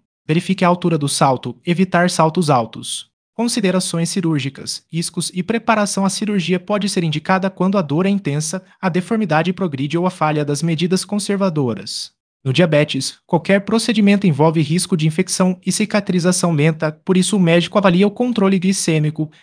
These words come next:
circulação e demais fatores. O planejamento escolhe o tipo de cirurgia que melhor se encaixa na deformidade e nas necessidades de movimento.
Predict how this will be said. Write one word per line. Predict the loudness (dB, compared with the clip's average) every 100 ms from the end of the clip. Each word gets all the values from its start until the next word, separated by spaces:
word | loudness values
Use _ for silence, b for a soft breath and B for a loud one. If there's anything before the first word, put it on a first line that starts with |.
| b
circulação | -2 0 2 2 2 2 2 0 -2
e |
demais | 2 4 4 4
fatores. | 0 2 2 2 -2 -6 -10 -14 _ _ _
O | -6
planejamento | 0 2 2 2 0 -2
escolhe | -4 -2 0 0
o | 0
tipo | -2 -2
de | -2
cirurgia | -2 0 0 0 -2
que | -2 -2
melhor | 0 2 0
se | 0
encaixa | -2 0 0 0
na | 0
deformidade | 0 -2 0 0 0 0 0
e |
nas | -2 -2
necessidades | -4 -4 -4 -2 -2 0 -2
de | -2
movimento. | -2 0 0 -2 -4 -8 -20